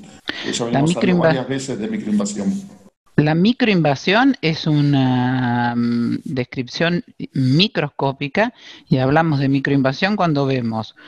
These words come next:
Speaker 2: una invasión de un milímetro o de cero coma un centímetro, eh, en el estroma adyacente y se presenta en carcinomas intraductales.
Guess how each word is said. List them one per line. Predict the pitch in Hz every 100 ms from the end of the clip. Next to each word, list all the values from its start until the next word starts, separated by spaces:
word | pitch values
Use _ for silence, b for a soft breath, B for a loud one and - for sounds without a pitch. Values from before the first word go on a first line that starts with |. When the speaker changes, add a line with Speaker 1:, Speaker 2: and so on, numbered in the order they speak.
| B B -
Speaker 2:
una | 175 180 180
invasión | 156 139 135 - 190 190
de | 160 - _
un | 185 220 247 -
milímetro | 160 156 156 156 131 120 - 113 110 - -
o | 131
de | 131
cero | - 165 165
coma | - 147 143 - -
un | 196 208 -
centímetro, | - 147 135 131 127 110 113 110 104 143 B B B B B B
eh, | - 127 120 127 123 117 120 117 - - -
en | 139 139
el | 127
estroma | 117 - 170 165 151
adyacente | 147 135 - 139 - 196 190 190 233 294 - _
y | 156 139 127 131 117 113
se | - 123
presenta | 123 127 139 151 165
en | 143
carcinomas | 131 120 143 147 151 -
intraductales. | 139 135 135 123 - 110 110 -